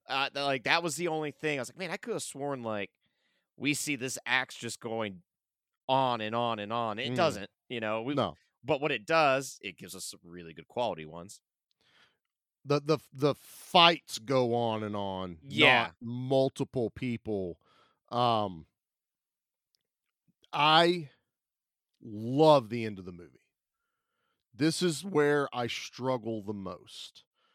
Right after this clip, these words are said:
Speaker 2: It's probably one of my favorite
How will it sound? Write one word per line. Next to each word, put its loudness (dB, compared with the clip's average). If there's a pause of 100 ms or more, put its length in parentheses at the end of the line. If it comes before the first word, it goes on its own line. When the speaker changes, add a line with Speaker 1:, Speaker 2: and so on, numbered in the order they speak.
(600)
Speaker 2:
It's -4
probably 0
one -2
of -4
my -2
favorite -4